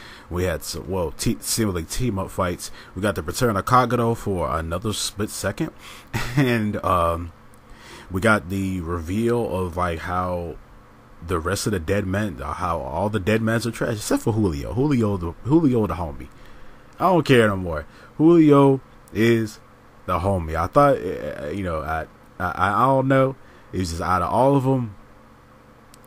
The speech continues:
uh, except Aguilera too. But out of all of 'em, yeah, we, I, I like, I like Julio.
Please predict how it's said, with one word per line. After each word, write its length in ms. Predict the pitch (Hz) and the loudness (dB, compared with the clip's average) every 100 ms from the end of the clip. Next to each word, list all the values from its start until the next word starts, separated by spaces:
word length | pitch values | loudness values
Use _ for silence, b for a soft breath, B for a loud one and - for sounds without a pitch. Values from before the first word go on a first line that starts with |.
| - 65 | -16 -6
uh, 100 | 98 | -2
except 500 | 95 90 - 113 - | 0 -2 0 -2 0
Aguilera 580 | 87 85 82 85 71 - | -4 -2 -4 -6 -6 -8
too. 320 | 87 69 71 B B B | -8 -10 -12 B B B
But 80 | 85 | -6
out 140 | 85 82 | -4 0
of 60 | |
all 200 | 110 117 | 4 4
of 100 | 104 | 2
'em, 180 | 104 87 - | -4 -6 -8
yeah, 400 | 85 95 87 78 - - - - - | -4 -2 -2 -4 -10 -20 -20 -20 -14
we, 200 | 87 90 | -10 -6
I, 340 | 87 85 - 95 | -4 -4 -2 -4
I 20 | |
like, 260 | 95 92 | -2 -4
I 140 | 85 90 | -4 -4
like 200 | 92 82 | -4 -4
Julio. 400 | 90 82 80 | -6 -4 -6